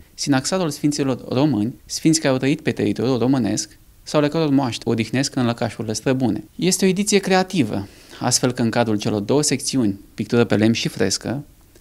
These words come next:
participanții se pot înscrie cu câte o icoană, compoziție personală, în care să ilustreze momente din viețile sfinților. Pentru a fi acceptați în concurs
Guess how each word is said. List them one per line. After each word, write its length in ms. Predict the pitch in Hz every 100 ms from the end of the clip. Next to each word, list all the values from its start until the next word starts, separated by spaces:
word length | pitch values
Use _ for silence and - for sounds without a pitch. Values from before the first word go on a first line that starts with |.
| -
participanții 640 | 147 143 - - 196 185
se 140 | 151 123
pot 180 | 123 127
înscrie 400 | 120 - 143 117
cu 120 | 110
câte 200 | - 110
o 100 | 113
icoană, 600 | 131 - 98 98 113 156 - - -
compoziție 640 | 123 117 113 135 - 104
personală, 840 | - 113 - 156 101 92 - - -
în 80 | 170
care 160 | 165
să 120 | 156 156
ilustreze 460 | 151 151 175 135
momente 580 | 113 107 104 98 117 131 - -
din 160 | 123 107
viețile 280 | 101 113
sfinților. 500 | 127 - 127 90 98 - -
Pentru 240 | 123 123
a 40 |
fi 140 | 120 208
acceptați 560 | 214 - - 143 -
în 80 | 151
concurs 640 | 170 170 - 113 - -